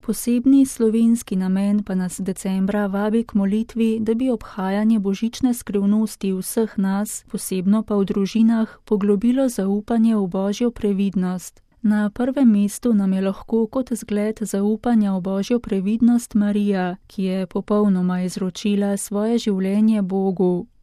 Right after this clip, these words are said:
Potem Jožef, ki je kljub dvomom sledil temu, kar je spoznal za Božjo voljo, in navsezadnje Jezus, ki je kljub doživljanju zapuščenosti na križu zaupal očetu v najtežjem trenutku svojega življenja.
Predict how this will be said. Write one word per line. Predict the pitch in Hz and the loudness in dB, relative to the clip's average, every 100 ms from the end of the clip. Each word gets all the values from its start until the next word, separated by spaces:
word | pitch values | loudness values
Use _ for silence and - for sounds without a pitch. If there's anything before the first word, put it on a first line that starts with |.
| _ 202 | _ -6
Potem | - 190 185 | -2 -2 0
Jožef, | 185 196 202 208 214 202 - | 0 0 0 -2 -4 -4 -10
ki | - | -4
je | 180 180 | -4 -4
kljub | - 190 180 190 | -6 -6 -6 -6
dvomom | 185 185 202 208 208 208 | -4 0 2 2 2 0
sledil | - - 196 233 247 | -2 -4 0 2 2
temu, | 240 196 196 202 214 233 | 0 -2 2 4 2 -2
kar | - 180 | -6 -6
je | 180 | -4
spoznal | - - 185 185 190 202 | -6 -6 -2 0 0 0
za | 190 185 | -2 -4
Božjo | 190 202 208 190 | -2 -2 0 -2
voljo, | 175 196 214 214 214 208 - | 0 0 2 2 0 -2 -4
in | 220 214 | 0 4
navsezadnje | 208 214 - 247 208 208 226 226 | 4 2 -2 -2 0 2 4 4
Jezus, | 202 214 214 185 180 - - | 4 0 0 -2 -4 -6 -14
ki | - 196 | -8 -6
je | 185 | -4
kljub | 180 202 196 202 202 | -6 -4 -2 -2 -4
doživljanju | 196 190 214 220 226 220 220 | -4 0 2 2 4 4 4
zapuščenosti | 208 208 208 - - 214 226 233 - 220 | 2 -2 -4 -6 -2 0 2 2 2 2
na | 202 | 0
križu | - 208 214 208 226 214 | -2 -2 0 0 0 0
zaupal | 202 202 208 233 247 226 | -2 0 2 0 0 0
očetu | 190 - 202 202 - 214 202 | 0 -4 -2 -2 0 0 2
v | 202 | 2
najtežjem | 233 240 208 202 202 214 202 | 2 0 -2 -2 0 0 -2
trenutku | 202 185 190 196 - 214 208 | -2 0 0 -2 -4 -4 -4
svojega | - 185 185 196 202 214 | -4 -6 -4 -4 -2 -2
življenja. | 226 220 196 185 185 180 185 180 | 0 0 0 0 0 0 -2 -4